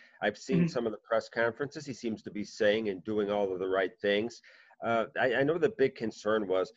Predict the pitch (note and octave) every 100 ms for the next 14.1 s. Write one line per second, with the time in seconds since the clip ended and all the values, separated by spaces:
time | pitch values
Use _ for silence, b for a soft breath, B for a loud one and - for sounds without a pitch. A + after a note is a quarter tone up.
0 | b - A2 A2 A#2+ B2 A2 - - G#2
1 | G2+ F#2 - - - F#2+ F#2 - A#2+ A#2+
2 | F#2 B2 F#2 C3 B2 C3+ C3+ B2 - A2+
3 | - A2 - F#2+ - A2 G2 F#2 F#2 G2
4 | - - F#2 - F#2 F2 G#2+ G2+ F2+ B
5 | - F#3+ F#3 C#3+ C#3 A#2 A2 G2 F#2+ F#2
6 | G#2+ G#2+ F2+ F2 D#2+ - b b _ G2+
7 | - A#2+ F#2+ G#2 F#2 F2+ G2+ F#2+ F2 -
8 | G#2+ F2+ A2+ G#3+ D3 - _ _ _ _
9 | _ _ _ _ - A#2 G#2 G2+ G2 E2
10 | D2 - - b - C#3 B2+ F#2+ G#2+ -
11 | - G#2 F#2+ F2+ - F2+ F#2+ F#2+ E2+ F#2+
12 | E2+ G#2 - F2+ F2+ B _ F#2+ B2+ A#2+
13 | B2 A2+ A2 A2+ G#2+ A#2 A2 G2+ A2+ A2